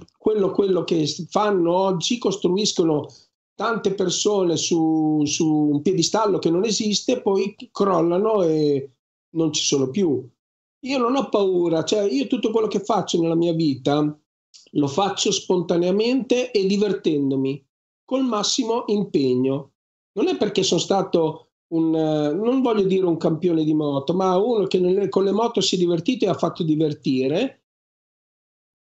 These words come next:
Questo non deve incidere su quello che è la mia vita nella, nella spiaggia o negli appartamenti che affitto o che cosa.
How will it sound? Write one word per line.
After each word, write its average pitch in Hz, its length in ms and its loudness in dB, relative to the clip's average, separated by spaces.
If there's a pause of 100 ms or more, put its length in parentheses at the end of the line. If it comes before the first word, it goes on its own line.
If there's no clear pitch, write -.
(160)
Questo 294 440 0
non 233 220 0
deve 190 800 0
incidere 214 840 0
su 190 220 0
quello 202 280 0
che 175 200 0
è - 20 2
la 170 120 2
mia 170 220 2
vita 180 640 0
nella, 156 680 2
nella 147 240 2
spiaggia 180 880 0
o 165 180 2
negli 160 380 2
appartamenti 160 640 0
che - 100 0
affitto 190 580 -2
o 175 340 2
che 165 160 -2
cosa. 127 480 0